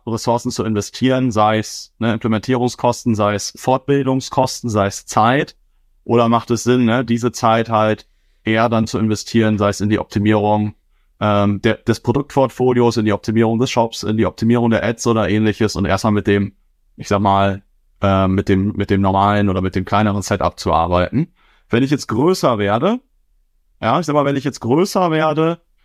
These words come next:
ähm, jenseits der eine Million, ich glaube, da sehe ich das Thema dann auch eher, vorausgesetzt, ich bin jetzt nicht auf irgendeinem, also dann setzt, ersetzt halt G A vier im Grunde für mich den externen Tracker im Grunde, den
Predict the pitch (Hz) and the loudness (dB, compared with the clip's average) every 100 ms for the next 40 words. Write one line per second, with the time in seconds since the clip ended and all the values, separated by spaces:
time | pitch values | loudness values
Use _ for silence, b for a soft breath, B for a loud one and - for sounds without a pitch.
0 | _ _ 123 131 127 127 123 110 147 175 | _ _ -2 0 0 0 0 0 0 2
1 | 165 165 - 139 120 147 151 143 139 151 | 0 0 -2 0 0 0 0 0 0 0
2 | 196 233 _ _ _ _ _ _ _ 120 | -2 -4 _ _ _ _ _ _ _ 0
3 | 143 123 120 127 165 147 151 151 139 - | 0 0 0 2 2 2 0 0 -4 -2
4 | 143 131 120 117 - 110 107 - 120 156 | 0 2 2 0 0 0 -2 -2 0 2
5 | 180 180 147 120 131 139 135 123 127 - | 0 0 0 2 0 0 -2 -2 -4 -10
6 | - 120 117 - 117 120 - 110 127 117 | -4 -2 -2 0 -2 0 -4 -2 -2 -2
7 | 107 107 104 101 _ _ 101 107 120 113 | -2 -2 -2 -4 _ _ -4 0 0 0
8 | 127 - - 123 110 127 - 135 110 123 | -2 -4 -6 -4 -2 -2 -2 -2 -2 -4
9 | 123 104 107 - 139 143 147 - 117 113 | 0 -2 -2 -6 0 0 0 -2 -4 0
10 | 131 135 131 143 _ _ _ - 110 123 | 0 2 0 -2 _ _ _ -4 0 0
11 | - 117 113 - 117 - 123 110 - 117 | 0 0 0 -4 -8 -2 -2 0 -2 -2
12 | 107 85 - - 71 69 - _ 92 92 | -2 -4 -6 -12 -10 -10 -14 _ 0 0
13 | 85 | -2